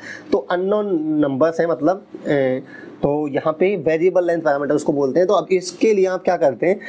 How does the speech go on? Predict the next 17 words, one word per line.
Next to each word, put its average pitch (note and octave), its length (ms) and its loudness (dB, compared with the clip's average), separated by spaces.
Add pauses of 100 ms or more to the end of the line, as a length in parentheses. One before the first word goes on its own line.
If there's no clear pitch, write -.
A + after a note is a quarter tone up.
(180)
इसके F#3 280 4
लिए D#3+ 380 4
आपको C#3 380 2
यहाँ B2+ 240 0
पे D3+ 140 2
keyword C3 420 2
है, D3 120 2
उसको D3+ 260 2
यूज़ C3 200 -2
करते B2+ 260 0
हैं। E3 200 0
कौन C#3 220 0
सा C#3+ 100 -2
keyword C#3+ 380 2
use D3+ 160 2
करते C#3 260 0
हैं, G3 140 -2